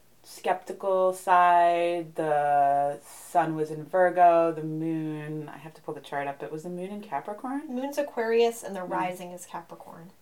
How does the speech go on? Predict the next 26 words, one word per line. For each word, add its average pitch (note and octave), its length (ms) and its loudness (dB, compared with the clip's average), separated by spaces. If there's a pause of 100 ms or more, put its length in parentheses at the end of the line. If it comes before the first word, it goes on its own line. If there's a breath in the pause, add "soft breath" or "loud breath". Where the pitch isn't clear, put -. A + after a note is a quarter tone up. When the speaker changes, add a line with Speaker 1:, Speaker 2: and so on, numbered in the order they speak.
Speaker 1:
Yeah, F#3+ 200 2
those D4+ 240 2
are G4 160 6
all G#3+ 380 8
s-, - 180 -10
kind G3 180 -6
of F3+ 100 -8
skeptical G3 580 -6
or - 140 -2
analytical F3 640 0
signs. F#3+ 720 2
They F3 120 -2
usually E3 360 -2
have D#3 280 -2
a D3+ 60 2
really D3+ 220 2
dry D3+ 400 0
sense D3 340 -10
of C3+ 120 -12
humor, F#3+ 840 -4 (300 loud breath)
really, D#3+ 260 4
really C#3+ 220 -2
funny, G3+ 680 0
really, D3 280 -2
really C#3 240 -4
sarcastic. F#3+ 1000 -2